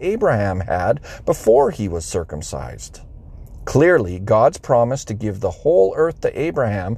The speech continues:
and his descendants was based not on his obedience to God's law, but on a right relationship with God that comes by faith.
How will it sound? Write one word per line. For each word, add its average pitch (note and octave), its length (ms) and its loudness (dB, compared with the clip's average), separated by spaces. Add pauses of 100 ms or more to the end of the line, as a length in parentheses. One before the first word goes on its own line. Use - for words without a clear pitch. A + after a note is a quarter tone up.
(220)
and A#2+ 160 4
his A#2 100 2
descendants C3+ 540 -2
was A2 140 -2
based D3+ 420 -4
not C3+ 320 -2
on G#3 120 -2
his E3+ 120 -4
obedience D#3 540 -2
to A2+ 100 -4
God's A#2 380 2
law, B2+ 400 2 (300)
but C#3+ 100 4
on D3 140 6
a D3 80 6
right E3+ 360 0
relationship C3 800 -4
with F#2+ 180 -6
God E2+ 380 -4
that - 160 -6
comes F2 420 -4
by D3 240 -2
faith. - 640 -6